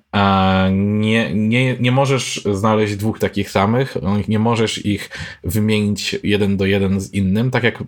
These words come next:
na przykład Bitcoin jeden i drugi Bitcoin, to jest tak samo jak z zwykłymi pieniędzmi, są nierozróżnialne od siebie, czyli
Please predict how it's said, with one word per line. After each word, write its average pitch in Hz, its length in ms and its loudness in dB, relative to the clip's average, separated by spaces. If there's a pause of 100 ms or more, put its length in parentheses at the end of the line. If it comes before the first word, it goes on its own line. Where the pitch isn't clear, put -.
na 98 200 -2
przykład 98 400 -2
Bitcoin 104 580 0
jeden 98 640 0
i 95 180 -2
drugi 104 280 -2
Bitcoin, 110 480 -2
to 107 80 0
jest - 200 -6
tak 90 120 -4
samo 98 180 2
jak 92 100 -2
z - 140 -18 (240)
zwykłymi 104 340 -2
pieniędzmi, 92 520 0 (340)
są 110 180 0
nierozróżnialne 98 840 0
od 95 120 -2
siebie, 98 340 0
czyli 95 300 -2